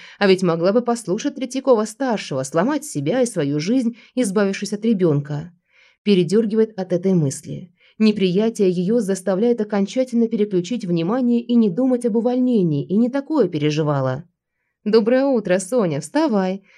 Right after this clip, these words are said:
Сейчас умоемся, позавтракаем, приведём себя в порядок и пойдём гулять.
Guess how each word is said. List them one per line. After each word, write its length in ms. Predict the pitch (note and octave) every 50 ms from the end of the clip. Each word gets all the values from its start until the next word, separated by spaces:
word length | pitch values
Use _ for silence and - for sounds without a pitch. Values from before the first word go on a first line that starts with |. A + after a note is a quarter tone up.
| - _ _
Сейчас 520 | _ - - F#3 F3+ F3 F3+ E3+ E3+ F3 E3+
умоемся, 580 | D#3+ D#3 E3 G3+ C4 C#4 C4+ B3 A#3 - G#3
позавтракаем, 760 | F#3+ G3 F3+ E3+ F3 A3+ C4+ C#4 - C4 A#3+ A#3+ A#3+ A3 G#3
приведём 360 | G3+ A3 B3 C4 C4+ F4 F4+
себя 260 | F4+ - - D#3 C3+ C#3
в 80 | -
порядок 460 | - D3 D3 G#3+ C#4+ C4+ B3 A#3 -
и 40 | F#3
пойдём 360 | F3 D#3+ D#3 D#3 C4 D4+ D4+
гулять. 440 | A3+ F#3+ E3+ D#3 F3 G#3+ A3+ A#3+ A#3+